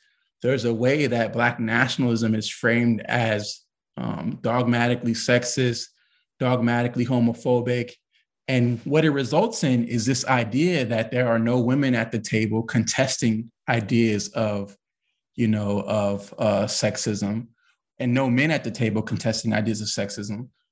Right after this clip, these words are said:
But also it results in this idea that in nationalist spaces, there are no queer folks, right?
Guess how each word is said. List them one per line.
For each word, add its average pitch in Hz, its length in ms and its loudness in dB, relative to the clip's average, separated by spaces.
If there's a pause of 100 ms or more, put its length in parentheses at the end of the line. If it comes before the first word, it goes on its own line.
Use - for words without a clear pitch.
(120)
But 127 140 -2
also 143 400 2
it 120 100 2
results 127 380 2
in 123 60 4
this 123 140 0
idea 120 560 2
that 107 300 0 (160)
in 127 160 2
nationalist 117 540 0
spaces, 123 640 0 (280)
there 123 120 0
are 113 120 2
no 127 260 2
queer 127 340 0
folks, - 640 -4
right? 110 300 -4